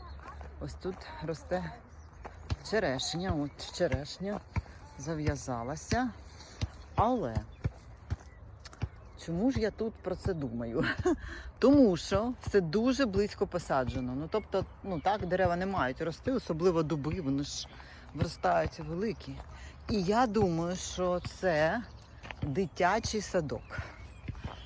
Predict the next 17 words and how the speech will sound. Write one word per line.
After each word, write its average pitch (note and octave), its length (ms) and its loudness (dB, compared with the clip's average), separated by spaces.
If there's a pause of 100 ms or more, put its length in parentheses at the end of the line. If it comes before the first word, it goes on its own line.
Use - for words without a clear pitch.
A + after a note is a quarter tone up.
(180)
Дитячий E3 540 4
садок C#3+ 360 -2
для D3+ 220 0
дерев. D#3 480 0 (240)
Їх D#3 420 -4
тут, E3+ 180 0 (600)
ну, B3 80 2
якби E3 280 2
вирощують, F#3 840 0 (1040)
а F#3 100 4
потім, F#3 680 -2 (880)
мабуть, F3+ 360 0
будуть, D3+ 440 -8
е, D3+ 40 -6
викапувати F#3+ 920 0
і E3 60 0
десь F3+ 340 0